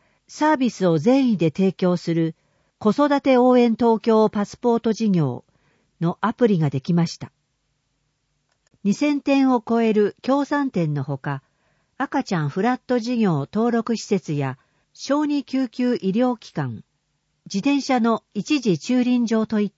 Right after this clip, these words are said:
た外出に役立つ様々な場所を検索することができます。運営サイト、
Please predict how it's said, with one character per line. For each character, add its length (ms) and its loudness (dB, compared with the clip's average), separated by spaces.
た 220 -6
外 220 0
出 200 -8
に 120 0
役 240 0
立 420 -4
つ 40 -20
様 320 -2
々 280 0
な 100 0
場 160 -2
所 300 0
を 100 -6
検 260 0
索 220 -4
す 140 -6
る 100 -4
こ 140 -8
と 100 -4
が 120 -4
で 100 -8
き 140 -12
ま 120 -6
す。 240 -18
運 280 2
営 140 2
サ 160 -2
イ 120 0
ト、 260 -10